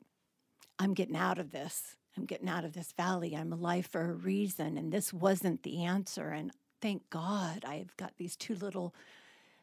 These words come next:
little kids and I've gotta get myself help. And I reached out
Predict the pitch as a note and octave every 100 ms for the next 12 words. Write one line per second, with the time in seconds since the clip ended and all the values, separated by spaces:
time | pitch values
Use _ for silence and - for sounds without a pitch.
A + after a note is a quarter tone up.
0 | - G#3 F#3+ F#3 - G#3+ E3 E3 - F3+
1 | F3+ - F#3 F3 E3+ F3 - F3+ E3+ -
2 | E3+ - A3 - _ - - E3 E3 E3
3 | D#3+ - F3 E3+ E3+ E3 E3 - - -
4 | - F3+ F#3+ F#3+ - F3+ G3 D#3 - -